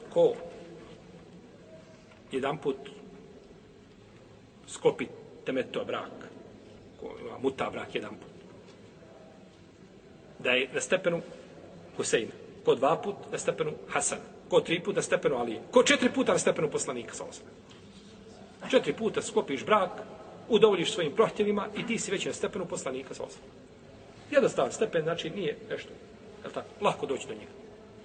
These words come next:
Samo pitamo šije, a ako sklopi pet puta ili šest, na čim je onda stepen?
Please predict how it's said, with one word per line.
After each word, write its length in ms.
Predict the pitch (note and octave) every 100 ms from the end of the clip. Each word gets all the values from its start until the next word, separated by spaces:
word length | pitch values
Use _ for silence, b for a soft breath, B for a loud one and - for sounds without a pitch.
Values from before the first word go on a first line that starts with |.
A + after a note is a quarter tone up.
| -
Samo 220 | - A#3+
pitamo 360 | G#3+ A#3 G#3 D#3+
šije, 240 | - G#3
a 180 | G3 D#3+
ako 140 | D3 -
sklopi 360 | - A3+ G3 F3+
pet 220 | A3 G3 -
puta 240 | E3 E3+ F3
ili 100 | C3+
šest, 500 | - D#3 A#2 - - - - - -
na 80 |
čim 220 | D3 F#3 D#3+
je 60 |
onda 160 | B2+ G#2
stepen? 280 | - -